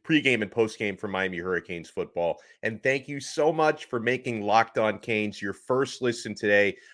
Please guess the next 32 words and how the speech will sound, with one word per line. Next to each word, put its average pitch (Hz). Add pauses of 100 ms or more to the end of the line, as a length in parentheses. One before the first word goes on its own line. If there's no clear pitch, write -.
(100)
We 131
are 135
available 160
free 214
wherever 226
you 220
get 208
your 185
podcasts 190
and 202
available 190
free 185
on 175
YouTube. 165 (340)
Thanks 202
to -
everyone 196
who 165
listened 202
to 202
and 151
watched 175
our 151
Malik 139
Bryant 156 (100)
episode 147
yesterday. 135 (560)
So -
excited 151
about 120
this 110
player 104